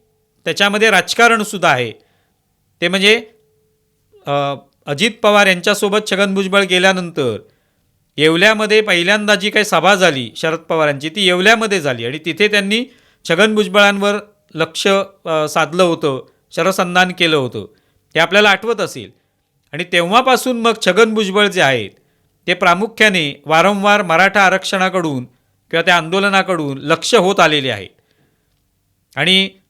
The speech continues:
जरांगे जे आहेत ते वारंवार विधा-, विधानसभा निवडणुकीसाठी आता ते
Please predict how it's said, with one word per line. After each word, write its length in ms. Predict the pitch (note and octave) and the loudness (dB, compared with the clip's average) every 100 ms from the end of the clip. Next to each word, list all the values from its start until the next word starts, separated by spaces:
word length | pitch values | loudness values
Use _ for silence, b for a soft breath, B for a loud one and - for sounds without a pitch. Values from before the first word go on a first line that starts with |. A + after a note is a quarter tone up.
| - | -6
जरांगे 460 | B2+ D#3 G#3 G#3+ G#3+ | 0 2 2 2 0
जे 140 | G3+ | 2
आहेत 260 | F#3+ F#3 F#3 _ - | 2 2 -2 _ -6
ते 80 | F#3 | -2
वारंवार 580 | E3+ E3 G3+ G3+ G#3 G3+ _ _ - | 2 2 2 2 2 0 _ _ -10
विधा-, 340 | D3+ F3+ F#3 F3+ | 0 2 2 -2
विधानसभा 540 | E3 D#3 F3+ F3+ G3 F#3+ | -10 -2 -2 0 0 0
निवडणुकीसाठी 720 | F#3+ F#3+ F#3+ F#3+ F#3 F#3+ G3 | -2 -4 -4 -4 -2 0 0
आता 220 | F#3 G3 | 0 -2
ते 320 | G3+ G3+ G3 | 0 -2 -4